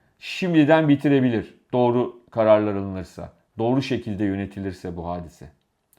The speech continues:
Ama öbür türlü yeni Barış Alperler çıkacaktır. Burada Barış Alper tarafına baktığımızda da onlar da aslında Barış Alper de çok büyük bir riske giriyor. Yani nasıl bir riske giriyor?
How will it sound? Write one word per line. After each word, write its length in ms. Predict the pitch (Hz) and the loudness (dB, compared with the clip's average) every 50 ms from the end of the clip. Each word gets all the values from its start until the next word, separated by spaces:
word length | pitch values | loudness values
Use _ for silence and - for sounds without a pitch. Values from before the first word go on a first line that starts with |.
| _ _ _ _ - | _ _ _ _ -10
Ama 200 | 110 120 - - | -8 -6 -4 -2
öbür 240 | 123 117 151 185 | -2 0 0 0
türlü 440 | 180 180 - 160 143 147 165 175 180 - - _ - | 0 0 0 2 2 2 2 0 -2 -6 -12 _ -10
yeni 240 | 110 117 123 139 135 | -6 -4 -4 -2 0
Barış 280 | 139 139 139 135 - | 0 0 0 2 4
Alperler 560 | 131 123 120 - 131 123 123 123 131 131 127 | 4 4 4 2 2 2 4 4 4 2 2
çıkacaktır. 680 | - - - 113 110 127 123 123 - - 90 - - _ _ _ _ _ _ _ _ _ _ _ _ _ _ _ _ _ _ _ _ _ - | 0 -8 -14 -10 -8 -8 -8 -8 -10 -12 -16 -16 -16 _ _ _ _ _ _ _ _ _ _ _ _ _ _ _ _ _ _ _ _ _ -4
Burada 280 | 151 156 151 165 135 | -2 0 2 2 2
Barış 260 | 120 123 135 143 147 156 | 2 2 2 2 4 6
Alper 380 | 151 151 151 196 190 190 185 | 6 6 6 4 2 2 2
tarafına 540 | 180 165 151 143 139 135 131 127 120 113 - - - _ _ _ - | 2 0 0 0 0 -2 -4 -4 -4 -6 -8 -12 -20 _ _ _ -6
baktığımızda 800 | - 110 113 113 - - - 123 120 123 127 120 120 160 151 117 | -2 0 0 0 -2 -4 -4 -4 -2 -2 -4 -4 -4 -2 -2 0
da 200 | 131 160 180 - - _ _ _ _ _ _ | -2 -2 -4 -6 -12 _ _ _ _ _ _
onlar 440 | - 127 139 143 147 151 151 147 135 | -6 -4 -2 0 0 2 2 2 4
da 80 | 147 139 | 4 2
aslında 400 | 135 139 - 139 139 139 143 139 | 2 0 -4 -8 -6 -4 -2 0
Barış 220 | 139 143 139 - | 0 0 0 2
Alper 360 | 151 143 - 143 156 143 143 | 2 2 2 2 0 0 0
de 100 | 151 151 | 0 -2
çok 260 | - 156 156 147 - | -4 -4 -6 -6 -6
büyük 180 | 143 143 147 - | -8 -8 -4 -4
bir 80 | 147 135 | -2 -2
riske 340 | 135 131 - - 156 147 | -2 -4 -6 -4 -4 -2
giriyor. 300 | 127 120 104 90 82 78 - - _ _ _ _ _ _ - - | -2 -2 -6 -8 -8 -10 -14 -20 _ _ _ _ _ _ -12 -10
Yani 180 | 82 73 92 | -10 -8 -6
nasıl 240 | 127 151 147 - 131 | -4 -6 -4 -4 -4
bir 80 | 117 101 | -4 -4
riske 300 | 98 - - - 98 87 | -6 -8 -10 -10 -10 -8
giriyor? 360 | 90 92 104 120 151 180 | -8 -8 -6 -4 -4 -4